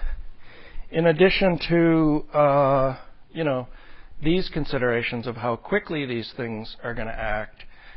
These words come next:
you also have to think about what kinds of side effects are gonna be present, because just like you were reading in An Unquiet Mind,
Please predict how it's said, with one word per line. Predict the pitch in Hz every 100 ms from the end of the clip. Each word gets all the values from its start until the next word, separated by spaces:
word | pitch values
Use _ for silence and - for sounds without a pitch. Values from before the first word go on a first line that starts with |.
| -
you | 139
also | 143 -
have | 131 127
to | 127
think | 135 120
about | 113 117
what | 120
kinds | - 120 107
of | -
side | - 135 135
effects | - 110 101 -
are | 110
gonna | 107 107
be | 107
present, | - 101 98 - -
because | 87 113 113 107 - - - -
just | - 139
like | 147 131
you | 131
were | 127
reading | 123 127 120 117
in | 117 113 117
An | 120
Unquiet | 120 110 - 117 104 110
Mind, | 160 143 110 107